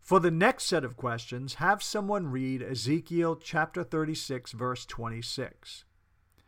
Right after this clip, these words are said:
In the New Living Translation, that verse reads, "And I will give you a new heart, and I will put a new spirit in you. I will take out your stony, stubborn heart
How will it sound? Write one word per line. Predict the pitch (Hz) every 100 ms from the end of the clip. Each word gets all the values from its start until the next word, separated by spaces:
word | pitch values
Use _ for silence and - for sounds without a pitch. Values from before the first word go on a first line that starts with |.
| - - - - - _ _
In | - 175
the | 170
New | 165 196
Living | 208 190 190
Translation, | 160 165 160 120 151 151 139 127 120
that | 135 123
verse | 123 139 135 -
reads, | 120 131 113 113 110 - _ -
"And | 143 139
I | 151 175
will | 180
give | 175 143 160
you | 151 151
a | 139
new | 127 151 165
heart, | 127 147 123 87 - - _ _ _ -
and | 139 147
I | 143
will | 139
put | 123 - 208 214 -
a |
new | 135 143 196
spirit | 185 - 214 220 147
in | 117 110
you. | 101 - 131 _ _ _ _ - - -
I | 170
will | 165
take | 160 - 202 -
out | 196 190 185
your | 147
stony, | 131 - - 165 170 175 190
stubborn | - - - 165 175 185
heart | 147 185 147 110 -